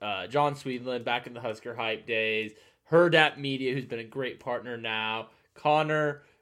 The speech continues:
who has done so much work behind the scenes, but mostly our significant others for allowing us to do this, which, I mean, that, that, that cord could have been ripped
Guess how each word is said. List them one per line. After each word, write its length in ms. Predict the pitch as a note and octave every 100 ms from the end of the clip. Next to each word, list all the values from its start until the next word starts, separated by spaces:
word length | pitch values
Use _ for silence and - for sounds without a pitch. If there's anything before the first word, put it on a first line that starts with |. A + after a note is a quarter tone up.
| _
who 320 | C3+ C3+ A#2+
has 260 | A#2 A2+ G#2+
done 240 | A2 G2+ -
so 360 | - F3+ D#3+
much 240 | D3+ D3 C#3+
work 200 | B2+ -
behind 280 | B2 B2
the 60 | A#2
scenes, 240 | - A#2+
but 160 | A2+ A2+
mostly 760 | D#3 G#3 F3+ - C3 A2 G#2+ - _ _ _ _ -
our 320 | B2 B2 A2
significant 560 | - C#3+ C#3 C3+ C3+ B2
others 380 | A#2+ A2 A2
for 160 | G#2+ A2
allowing 680 | G2+ G2+ A#2+ B2 B2 A#2+ A2
us 160 | G#2+
to 140 | - G#2
do 260 | G2 G#2+ F#2+
this, 400 | F2+ E2+ F#2 - _ _ _ _
which, 580 | - G#2+ A2 - - -
I 120 | G#2+ G#2
mean, 220 | G2+ G2
that, 220 | C3+ D3
that, 200 | D3+ C#3+
that 320 | D3 E3 -
cord 360 | - D3 C3+ B2
could 120 | -
have 100 | A#2+
been 180 | A2+ G#2+
ripped 360 | A2+ A2 -